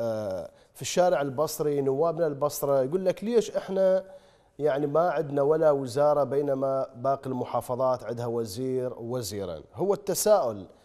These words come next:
إذا صار وزير من البصرة، طبعا من حقهم أنهم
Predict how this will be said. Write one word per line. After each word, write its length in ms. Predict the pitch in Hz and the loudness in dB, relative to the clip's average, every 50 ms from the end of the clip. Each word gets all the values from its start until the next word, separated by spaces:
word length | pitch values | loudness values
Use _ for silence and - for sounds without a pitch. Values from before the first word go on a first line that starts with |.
| _ _ _ _ - | _ _ _ _ -4
إذا 240 | 165 156 160 160 151 | -2 0 2 2 0
صار 380 | 139 - - 202 196 190 185 | 0 2 2 4 4 4 4
وزير 480 | 160 131 131 123 113 110 160 185 180 147 | 2 -2 -4 -4 -4 -2 0 0 0 0
من 160 | 127 131 135 | 0 -2 -2
البصرة، 600 | 127 113 104 95 117 139 - - - 98 87 76 - _ _ _ _ _ _ _ - | -2 -2 -4 -4 -4 -4 -4 -4 -8 -10 -12 -14 -14 _ _ _ _ _ _ _ -2
طبعا 180 | 196 190 185 | 0 2 2
من 180 | 180 196 196 190 | 2 0 -2 0
حقهم 380 | - 262 254 - - 151 135 | 2 0 0 0 0 -4 -2
أنهم 360 | 127 127 123 120 117 113 110 | -2 -2 -2 -2 -2 -4 -6